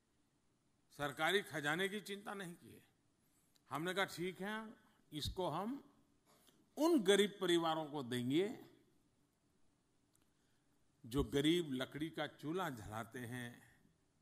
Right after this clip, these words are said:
मेहनत मजदूरी करते हैं,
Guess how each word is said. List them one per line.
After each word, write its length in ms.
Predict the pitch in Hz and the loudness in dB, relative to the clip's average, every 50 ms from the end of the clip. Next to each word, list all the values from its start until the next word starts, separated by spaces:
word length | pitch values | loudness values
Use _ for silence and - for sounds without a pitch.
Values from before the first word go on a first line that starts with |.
| _ _ _ _ _ _ _ _ _ _ _ _ _ _ _ _ _ _ _ _ _ _ _ _ _ _ _ _ _ _ _ _ _ _ _ _ _ _ _ _ _ _ _ _ _ _ _ _ _ _ - | _ _ _ _ _ _ _ _ _ _ _ _ _ _ _ _ _ _ _ _ _ _ _ _ _ _ _ _ _ _ _ _ _ _ _ _ _ _ _ _ _ _ _ _ _ _ _ _ _ _ -14
मेहनत 440 | - 139 123 139 127 135 160 165 151 | -6 -2 -2 -2 0 0 0 0 0
मजदूरी 500 | 143 135 131 127 120 113 135 160 180 180 | 0 0 -2 -2 -2 -2 -2 0 0 -2
करते 340 | - - 143 123 - - 127 | -4 -4 -6 -6 -8 -10 -12
हैं, 420 | 117 107 95 107 107 104 104 110 | -12 -12 -12 -14 -16 -16 -18 -20